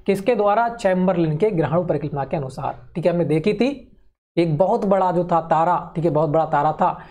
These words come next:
सूर्य के समीप आया, घर्षण हुआ, घर्षण हुआ और छोटे छोटे कणों क्या हुए, सूर्य से छोटे छोटे कणों का निर्माण हुआ।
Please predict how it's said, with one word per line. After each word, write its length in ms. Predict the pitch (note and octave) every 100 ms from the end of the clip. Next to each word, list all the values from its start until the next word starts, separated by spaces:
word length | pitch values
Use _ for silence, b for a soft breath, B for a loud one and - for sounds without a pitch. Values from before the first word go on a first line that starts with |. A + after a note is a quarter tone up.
| B -
सूर्य 280 | - F#3 F#3+
के 120 | F#3
समीप 380 | - E3 F3 E3+
आया, 200 | F3 E3
घर्षण 360 | C3 C#3+ E3+
हुआ, 260 | D3+ E3 F#3 - B B B
घर्षण 320 | C3 D#3 F#3+ E3
हुआ 240 | F3+ G3
और 140 | E3 D#3+
छोटे 260 | E3+ E3+
छोटे 260 | F3 E3+ E3+
कणों 240 | E3 D#3
क्या 200 | D#3 E3+
हुए, 320 | D3 E3 A3 A#3+ B -
सूर्य 280 | - F3+ F3+
से 140 | G#3+
छोटे 280 | G#3 F3+ F3
छोटे 240 | F3 E3+
कणों 220 | E3 D#3 D3+
का 120 | D#3
निर्माण 300 | C3+ B2 B2+
हुआ। 240 | C3 C#3+